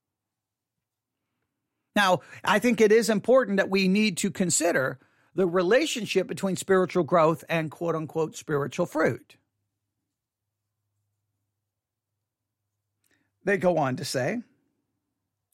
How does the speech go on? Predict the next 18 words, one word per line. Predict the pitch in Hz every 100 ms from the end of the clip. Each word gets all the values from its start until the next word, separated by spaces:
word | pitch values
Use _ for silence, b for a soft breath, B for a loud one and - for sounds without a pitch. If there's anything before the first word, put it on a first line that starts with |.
| _ _ _ _ _ _ _ _ _ _ _ _ _ -
"You | 220 294
can | - 240 202 196
measure | 269 359 349 156 131 208 285 _ _ _ _ _ _ _ _ _
your | 190 233
spiritual | - - 277 262 - 190
growth | 208 330 214 180 - _ _ -
by | 190
how | 196 233
much | 220 190
fruit | - - 339 349 -
of | 214 196
the |
Spirit | - - 302 294 285
you're | 208
seeing | 190 226 202 196
in | 185
your | 196
life. | 262 339 117 -